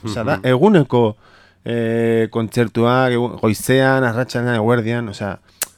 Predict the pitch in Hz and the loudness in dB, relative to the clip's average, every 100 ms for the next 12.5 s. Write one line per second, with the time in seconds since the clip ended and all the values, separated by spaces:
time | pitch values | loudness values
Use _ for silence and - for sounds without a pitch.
0 | _ _ - 113 135 120 117 113 117 120 | _ _ -18 -4 -2 0 -2 -2 0 2
1 | 123 117 123 143 165 165 175 175 165 170 | 0 -2 0 4 4 4 2 0 0 4
2 | 170 170 - - 139 143 156 151 147 135 | 4 4 0 -10 -6 -4 -4 -2 -2 -2
3 | - 156 143 120 104 95 98 - 92 104 | -2 0 0 0 -2 -8 -12 -10 -6 -2
4 | 117 104 107 80 - - - 143 147 139 | -2 -2 -6 -6 -14 -12 -4 0 4 4
5 | 147 143 170 175 110 101 - - - - | 2 2 0 0 -2 -8 -12 -20 -20 -14
6 | - 127 120 120 127 131 135 135 135 131 | -4 0 2 4 4 4 4 4 4 0
7 | - _ 131 127 143 135 127 - 135 131 | -6 _ -6 -2 -2 -2 -4 -4 -4 -4
8 | 120 - _ _ _ _ _ _ 127 117 | -10 -20 _ _ _ _ _ _ -8 -4
9 | 117 110 120 139 117 135 123 117 120 120 | -4 -2 -2 -2 0 2 2 2 2 0
10 | 113 113 107 104 107 - 107 110 101 107 | 0 -2 0 -4 -8 -6 -2 -2 -2 -4
11 | 101 95 92 95 90 92 - 95 110 120 | -4 -6 -8 -10 -12 -14 -14 -14 -8 -6
12 | 117 - 120 117 120 | -6 -4 -2 0 -2